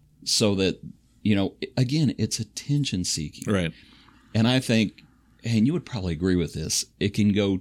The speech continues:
Speaker 1: it can go two different ways. You have the televangelist in the sharkskin suit, you know, the Creflo dollars.
Speaker 2: Yeah.
Speaker 1: And, you know, and the guy's like, "Man, they look sharp."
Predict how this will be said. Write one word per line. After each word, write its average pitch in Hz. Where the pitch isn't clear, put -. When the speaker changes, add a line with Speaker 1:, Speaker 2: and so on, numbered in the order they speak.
Speaker 1:
it 110
can 117
go 101
two 139
different 123
ways. -
You 113
have 120
the 95
televangelist 101
in 98
the 95
sharkskin 104
suit, 85
you 104
know, 85
the 80
Creflo 110
dollars. 85
Speaker 2:
Yeah. 98
Speaker 1:
And, 113
you 104
know, 92
and 95
the 95
guy's 95
like, 95
"Man, 104
they 110
look 98
sharp." -